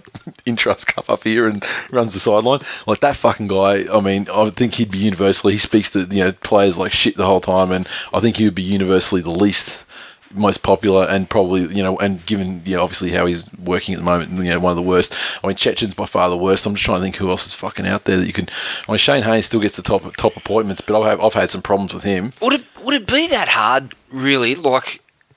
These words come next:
Speaker 2: would it be that hard to have a good rapport with the players? You
Speaker 1: You
Speaker 2: wouldn't
Speaker 1: wouldn't
Speaker 2: think
Speaker 1: think
Speaker 2: so.
Speaker 1: so.
Speaker 2: If Gavin Badger can do it,
Speaker 1: Yeah.
Speaker 2: like, I'm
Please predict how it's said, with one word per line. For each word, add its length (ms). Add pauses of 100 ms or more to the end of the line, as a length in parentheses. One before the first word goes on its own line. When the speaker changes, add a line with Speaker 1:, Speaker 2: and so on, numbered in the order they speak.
(100)
Speaker 2:
would 140
it 80
be 160
that 160
hard 320
to 60
have 160
a 40
good 180
rapport 320
with 60
the 60
players? 500 (440)
You 100
Speaker 1:
You 40
Speaker 2:
wouldn't 200
Speaker 1:
wouldn't 180
Speaker 2:
think 140
Speaker 1:
think 0 (100)
Speaker 2:
so. 100
Speaker 1:
so. 20 (120)
Speaker 2:
If 120
Gavin 260
Badger 280
can 140
do 180
it, 180 (340)
Speaker 1:
Yeah. 140 (200)
Speaker 2:
like, 380
I'm 440